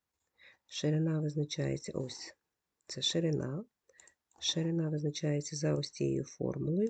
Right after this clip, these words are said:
Починається формула в табличному процесорі після знака дорівнює. Повертаємося.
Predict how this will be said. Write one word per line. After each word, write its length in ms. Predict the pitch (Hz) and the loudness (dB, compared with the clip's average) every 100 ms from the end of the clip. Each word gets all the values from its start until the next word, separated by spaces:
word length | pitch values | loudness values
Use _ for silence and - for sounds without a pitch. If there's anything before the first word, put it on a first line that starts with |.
| - | -2
Починається 560 | 165 - 151 151 147 135 | -8 -2 0 0 -2 -10
формула 460 | - 190 180 160 | -6 2 4 4
в 60 | 147 | 2
табличному 520 | 147 147 147 - 143 | 0 2 0 0 -4
процесорі 640 | - - 233 247 220 214 - - - _ | -4 -4 -2 0 -2 -2 -6 -20 -20 _
після 300 | - - - | -6 -4 -2
знака 360 | 135 147 160 175 | 0 0 -2 -2
дорівнює. 560 | 165 147 120 117 120 127 _ _ _ _ - _ _ | 0 0 -2 -4 -6 -10 _ _ _ _ -20 _ _
Повертаємося. 1040 | - 139 135 - 135 127 131 165 - 214 | -10 -8 -8 -8 -8 -6 -6 -6 -4 -4